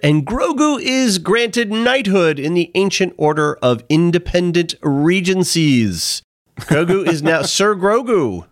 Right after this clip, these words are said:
Speaker 1: Sir Grogu.
Speaker 2: Okay. Sir Grogu, the Green Knight.
Speaker 1: Yeah, there you go. Oh, there you go. There you go.
Speaker 2: Ah,
Speaker 1: Yeah.
Speaker 2: ah.
Speaker 1: Interesting. I'm sure Mar-, uh, Marilyn will have something to say about the Green Knight, 'cause I don't know if the Green Knight and Grogu are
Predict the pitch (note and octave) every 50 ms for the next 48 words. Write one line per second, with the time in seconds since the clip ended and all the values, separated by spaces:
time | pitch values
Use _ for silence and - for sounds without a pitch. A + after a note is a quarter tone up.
0 | _ _ _ - - - - A3 G#2+ G#2+ G#2+ - G#3+ G#3 G#3+ G#3 G#3+ - A#3 G#3
1 | - E3 D3 C3 A2+ G2+ F#2 F#2 - _ _ _ _ _ _ _ _ _ _ _
2 | _ - - - - D#3+ D#3 D#3 C3 C#3+ D3+ D3 D3+ C#3+ D#3 D#3 D3+ C#3 B2+ B2
3 | G#2+ A#2+ B2 B2+ B2 A#2+ A2+ G#2+ G2 F2 - _ _ _ _ _ - C#3 D#3 G3+
4 | C4 G#3+ - G2+ - _ - C#3 D3+ E3 D#3+ E3 G3 G3 F3 G#3+ C#4 C4+ F3+ E3
5 | F#3 B3 D#4 C4 G3+ E3+ C#3 C3+ C3 C#3+ F3 B3+ D4 F#3+ G3+ F3+ F#3 A3+ F#4 F#4+
6 | E4+ - B2 A2+ C3+ D3 D3 C3 A#2+ A2 G2+ G2 G2 F#2+ F#2 F#2 C3+ C3+ E3 C4
7 | D#4+ D#4+ D4+ A#3 D#3+ C3+ A#2+ A#2 A#2 A2 G#2+ G#2 G2+ G#2 G#2 - _ _ _ _
8 | - D#3 C#3+ - D3+ C#3 - A#2+ G#2+ G2 F#2 F#2+ - _ _ _ _ _ - B2+
9 | B2 - D#3 D3 C3+ C3 C3+ C3+ C3+ C3 C#3+ C3 B2+ B2 A#2+ A#2+ A#2 A2+ A#2+ C3
10 | C#3 C#3+ C3 B2 A2 A2 G#2 A2 A2 G2 - G#2+ G#2 G#2 F#2+ F2+ F#2 - - A#2
11 | G#2+ F#2+ G2+ G2 - A2 G#2 - A#2 A2 G#2+ G#2 A2 G#2 F#2+ E2 - - G#2+ F#2+
12 | G#2+ A2+ D#3 C4+ C4+ C4+ C#4 C4+ C4+ C4 B3 B3 - B3+ G#3+ - G#3+ G3+ G3 F#3+
13 | F#3+ F3+ F3+ F3 - - - - C#3+ C#3 C3 D3 C#3+ C#3+ C#3 C3+ C3+ B2+ B2+ A#2+
14 | A#2 A2 A2+ A#2+ C3